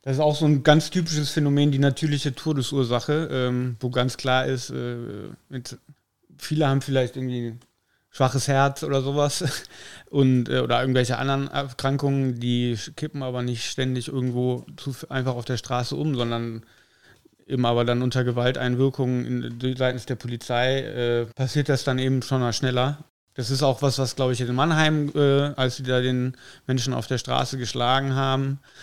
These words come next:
der dann da, äh, gestorben ist, ähm, ist das, glaub ich, wenn ich mich jetzt nicht irre, ist, hieß es auch natürliche Todesursache. Das ist natürlich ziemlicher Blödsinn, da von natürlicher Todesursache zu sprechen, wenn es vorher dazu gekommen ist,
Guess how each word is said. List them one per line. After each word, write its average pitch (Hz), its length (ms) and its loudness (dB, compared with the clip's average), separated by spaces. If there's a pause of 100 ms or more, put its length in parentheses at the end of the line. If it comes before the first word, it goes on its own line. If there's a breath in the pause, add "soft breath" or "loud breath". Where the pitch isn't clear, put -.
(140 loud breath)
der 127 80 -6
dann 123 160 0
da, 123 160 0
äh, 131 380 -4
gestorben 120 480 -4
ist, 117 260 -8
ähm, 78 680 -12 (280)
ist - 160 -12
das, 127 220 -2
glaub 120 240 -4
ich, - 180 -10 (220)
wenn 127 100 -10
ich 110 100 -12
mich 127 140 -6
jetzt 120 160 -8
nicht 123 140 -8
irre, 127 240 -4
ist, 123 200 -10
hieß 123 340 -4
es 120 100 -8
auch 131 200 -2
natürliche 131 540 -4
Todesursache. 131 800 -4 (340 soft breath)
Das - 300 -12
ist - 240 -8
natürlich 123 480 -8
ziemlicher 131 360 -4
Blödsinn, 127 380 0
da 120 120 0
von 123 100 -4
natürlicher 123 420 -2
Todesursache 123 600 -2
zu 131 100 -8
sprechen, 123 400 -2
wenn 120 140 0
es 117 140 -6
vorher 127 340 0
dazu 127 300 -2
gekommen 123 320 -6
ist, 127 280 -8